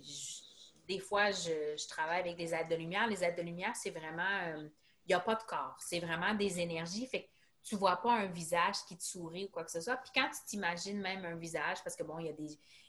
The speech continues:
il y a, il y a des artistes spirituels qui leur ont donné des visages et tout. Je pense aux archanges et tout.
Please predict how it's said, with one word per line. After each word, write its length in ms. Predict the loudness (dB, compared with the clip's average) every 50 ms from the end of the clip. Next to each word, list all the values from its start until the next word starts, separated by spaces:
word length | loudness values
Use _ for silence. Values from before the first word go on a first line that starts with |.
| _ _ -8
il 60 | -6
y 20 | -6
a, 40 | -6
il 100 | -6 -8
y 40 | -8
a 40 |
des 260 | -6 -6 -6 -6 -6 -6
artistes 760 | -8 -8 -8 -10 -6 -2 0 0 0 -2 -2 0 0 0
spirituels 680 | 0 -2 -6 -8 -8 -8 -8 -10 -4 -2 0 0 0 -2
qui 160 | -6 -8 -8
leur 200 | -6 -6 -6 -6 -8
ont 80 | -6 -6
donné 280 | -4 -4 -4 -6 -6
des 140 | -8 -8 -10
visages 480 | -10 -12 -10 -8 -6 -4 -4 -4 -6 -6
et 60 | -10
tout. 240 | -12 -14 -12 -10 -10
Je 100 | -10 -10
pense 240 | -10 -10 -10 -10
aux 140 | -10 -10 -10
archanges 500 | -10 -10 -10 -10 -8 -6 -6 -6 -6 -8
et 80 | -8 -10 -12
tout. 140 | -14 -14 -14